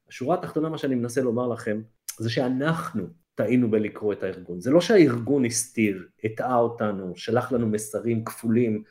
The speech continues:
נוסח, אה, הרשות הפלסטינית או אש"ף. לא.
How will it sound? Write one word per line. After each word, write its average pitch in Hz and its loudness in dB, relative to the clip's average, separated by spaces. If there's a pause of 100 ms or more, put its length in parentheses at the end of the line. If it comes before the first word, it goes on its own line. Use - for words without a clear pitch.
(360)
נוסח, 120 2
אה, 117 -2
הרשות 113 -2
הפלסטינית 113 2
או 101 0
אש"ף. - -8
לא. 196 10